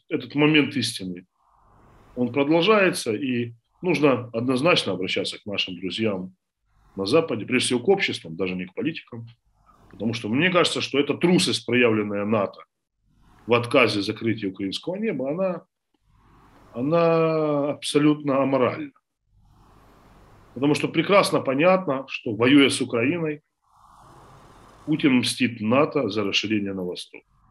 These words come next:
Путин, в принципе, мстит западному миру за то, что он существует. За то, что у него другие демократические ценности, которые Путин принять не может и не будет.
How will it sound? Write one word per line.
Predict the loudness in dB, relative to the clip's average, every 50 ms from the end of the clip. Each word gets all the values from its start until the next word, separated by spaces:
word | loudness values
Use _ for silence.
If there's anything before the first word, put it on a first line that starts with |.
| _ _ _ _ _ -8 0
Путин, | 2 2 2 2 0
в | 0 2
принципе, | 4 4 4 4 2 -2 -6 -6
мстит | -8 -8 -6 -6 -6 -4 0
западному | 0 0 0 -2 -6 -8 -6 -6 -4 -2
миру | 0 2 2 2 2 0
за | -2 -6
то, | -8 -8 -8
что | -8 -6 -4 -4
он | -4 -4
существует. | -6 -10 -10 -8 -8 -10 -10 -12 _ -20 -20 -20 -20 _ _ _ _ _ _ _ -20 -20 -20 -20 -20 -20 -20 -20 -14 -8
За | -4 -2
то, | 0 0 -2
что | 0 0 0
у | 0
него | 2 4 4 4
другие | 4 4 4 2 2 2 0 2 0 0 0
демократические | -4 -8 -8 -8 -10 -10 -10 -8 -8 -8 -8 -8 -10 -10 -10 -8
ценности, | -6 -6 -4 -4 -4 -6 -6 -6 -10 -12 -18 -20 -20 -20 -20 -20 -20 _ -4
которые | -4 -2 0 2 2 4 2
Путин | 2 2 0 -2 0 0 -2 -4 -4 -8 _ _ -6
принять | -2 0 2 4 2 2 2 0
не | -2 -2
может | 0 0 0 -2 -2 -2 -6 -8 _
и | -6 -4
не | -2 -2
будет. | -2 -2 -4 -8 -12 -14 -18